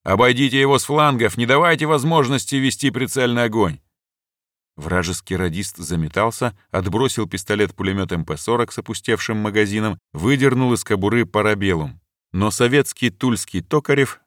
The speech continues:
в руке одного из пограничников оказался быстрее. Два метких выстрела в руку лишили предателя возможности не только отстреливаться,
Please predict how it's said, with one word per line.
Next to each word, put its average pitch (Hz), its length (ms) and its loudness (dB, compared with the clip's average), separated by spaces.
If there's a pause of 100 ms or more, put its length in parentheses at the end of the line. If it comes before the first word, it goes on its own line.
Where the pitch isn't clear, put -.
(100)
в 98 80 -2
руке 131 280 2
одного 120 380 2
из 107 80 -4
пограничников 107 880 -2
оказался 113 600 -4
быстрее. 90 680 -4 (680)
Два 82 360 0
метких 95 480 -2
выстрела 92 500 -2
в 73 100 -4
руку 104 480 -2
лишили 92 540 -2
предателя 110 560 0
возможности 98 680 -2
не 85 100 -2
только 113 320 -2
отстреливаться, 92 760 -2